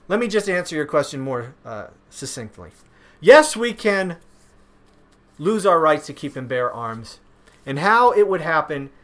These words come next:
is that the Sup-, well, you're, you might be thinking, "Well, they,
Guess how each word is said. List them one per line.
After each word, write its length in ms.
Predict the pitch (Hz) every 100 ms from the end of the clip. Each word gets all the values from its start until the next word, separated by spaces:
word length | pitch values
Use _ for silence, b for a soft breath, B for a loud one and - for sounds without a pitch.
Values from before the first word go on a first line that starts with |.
| b b b b _ _ _ - - _ _ _
is 160 | 170 170
that 220 | 185 -
the 320 | 165 156 - _ _ _ _
Sup-, 260 | - 180
well, 340 | - 202 190 180
you're, 180 | 165 175 - -
you 140 | 175
might 200 | 226 302
be 80 | 254
thinking, 400 | - 196 185 175
"Well, 380 | 165 175 147 135
they, 320 | 143 160